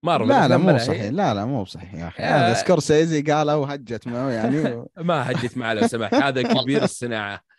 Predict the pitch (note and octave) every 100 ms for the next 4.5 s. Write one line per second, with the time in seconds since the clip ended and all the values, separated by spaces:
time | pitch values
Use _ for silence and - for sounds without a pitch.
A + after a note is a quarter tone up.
0 | _ A#2+ D#3 D3 D3+ D#3 C#3 D3+ D3 D3+
1 | F3 E3 B2+ C3+ B2+ B2 F3+ C3+ C3 F#3
2 | F3+ - D#3+ C3+ B2+ - - C#3+ B2+ A#2+
3 | C3+ B2 G#2+ G#2+ D4 C4+ C#3+ C3 F#3 C#3+
4 | C#3+ D#3+ F#3 C3 D3